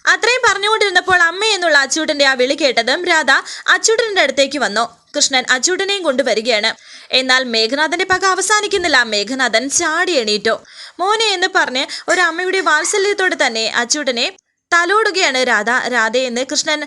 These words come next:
കൃഷ്ണനും വിളിക്കുന്നുണ്ട്. രണ്ടുപേരെയും സ്നേഹത്തോടെ നോക്കിക്കൊണ്ട് നിൽക്കുന്ന ആ സമയത്താണ് തൻ്റെ ആ താഴെ വീണ കഠാരയുമായി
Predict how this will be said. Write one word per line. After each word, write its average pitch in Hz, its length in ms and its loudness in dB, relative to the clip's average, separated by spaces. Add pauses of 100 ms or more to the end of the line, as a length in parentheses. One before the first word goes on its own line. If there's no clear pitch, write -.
(160)
കൃഷ്ണനും 415 420 -2
വിളിക്കുന്നുണ്ട്. 233 540 -2
രണ്ടുപേരെയും 254 680 0
സ്നേഹത്തോടെ 403 560 -2
നോക്കിക്കൊണ്ട് 359 500 -4
നിൽക്കുന്ന 277 360 0
ആ 247 160 4
സമയത്താണ് 339 640 0
തൻ്റെ 233 280 -2 (320)
ആ 311 120 4
താഴെ 349 360 2
വീണ 403 200 2
കഠാരയുമായി 311 880 0